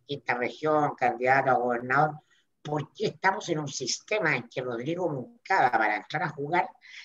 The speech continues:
tiene que aliarse con un partido? Justamente la tensión en la con-, por la constituyente tiene que ver con que no, no queremos permiso de los partidos para que cualquier ciudadano, es decir, cualquier ciudadano con claridad respecto a su responsabilidad política puede participar.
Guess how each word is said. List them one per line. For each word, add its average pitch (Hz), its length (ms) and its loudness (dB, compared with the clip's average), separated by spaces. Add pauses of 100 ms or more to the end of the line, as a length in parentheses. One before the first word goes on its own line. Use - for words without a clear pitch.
tiene 156 240 -2
que 147 100 2
aliarse 151 420 2
con 143 140 0
un 147 100 -2
partido? - 680 -4 (760)
Justamente 180 580 0
la 113 120 -2
tensión 185 560 -2
en 175 100 -2
la 127 140 2
con-, 123 200 -6
por 131 160 -2
la 120 120 2
constituyente 123 640 -4
tiene 147 240 0
que 135 100 0
ver 160 200 2
con 156 180 -8
que 131 160 0
no, 165 260 -2 (300)
no 160 220 2
queremos 165 440 2
permiso 190 420 -2
de 185 100 0
los 156 180 0
partidos 247 500 -4
para 139 160 2
que 123 80 2
cualquier 104 460 0
ciudadano, 110 800 2 (460)
es 135 120 -2
decir, 151 240 -2
cualquier 147 300 0
ciudadano 170 520 4
con 156 320 -2 (280)
claridad 135 520 2
respecto 170 400 -6
a 165 40 -6
su 180 60 -2
responsabilidad 151 680 2
política 175 440 2
puede 180 320 2
participar. 165 720 -2